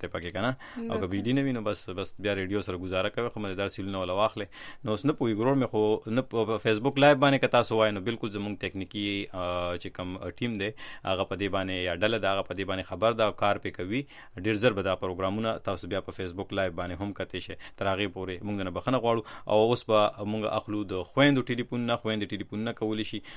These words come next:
Speaker 1: او راته ویلی شي چې په موضوع باندې هغوی څه وایي. ځکه چې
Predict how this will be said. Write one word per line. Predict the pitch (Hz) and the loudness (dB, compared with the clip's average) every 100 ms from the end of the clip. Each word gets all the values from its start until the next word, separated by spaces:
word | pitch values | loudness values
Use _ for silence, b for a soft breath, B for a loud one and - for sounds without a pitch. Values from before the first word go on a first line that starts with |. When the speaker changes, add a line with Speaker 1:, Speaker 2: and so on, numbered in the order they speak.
| B | B
Speaker 1:
او | 101 101 101 - _ 113 | 4 6 4 2 _ -2
راته | 101 95 98 95 | -2 0 2 0
ویلی | 92 92 120 117 | 0 0 0 0
شي | - 120 135 B - | -2 -6 -6 B -12
چې | - | -8
په | 101 | -4
موضوع | 95 92 98 | -2 -2 -2
باندې | 95 92 - | -2 -4 -6
هغوی | 90 90 123 131 | -6 0 2 2
څه | - 92 95 | 0 -4 -2
وایي. | 90 87 | -2 -4
ځکه | - | -6
چې | - | -4